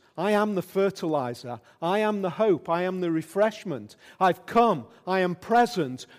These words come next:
Will you listen to me? Will you respond to me? Will you place your hope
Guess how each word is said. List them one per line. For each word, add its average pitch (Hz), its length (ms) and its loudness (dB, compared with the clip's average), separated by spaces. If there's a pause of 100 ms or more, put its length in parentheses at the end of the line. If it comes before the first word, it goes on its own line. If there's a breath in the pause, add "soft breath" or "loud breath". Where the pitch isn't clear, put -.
Will 170 200 0
you 175 120 -2
listen 196 460 -6
to 220 260 -10
me? 214 220 -12 (1800 soft breath)
Will 196 160 4
you 190 140 -2
respond 208 920 -4 (520)
to - 120 -10
me? 175 480 -2 (1200)
Will 208 140 2
you 185 140 -4
place - 580 -2
your 190 260 0
hope 196 500 0